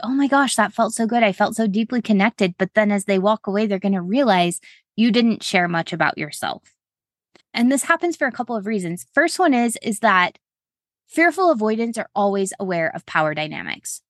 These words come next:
Who has more power in this situation? Because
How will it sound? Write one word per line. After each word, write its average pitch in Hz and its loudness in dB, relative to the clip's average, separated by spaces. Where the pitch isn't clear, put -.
Who 294 4
has 208 2
more 190 2
power 160 -2
in 165 -6
this 151 -8
situation? - -8
Because 175 0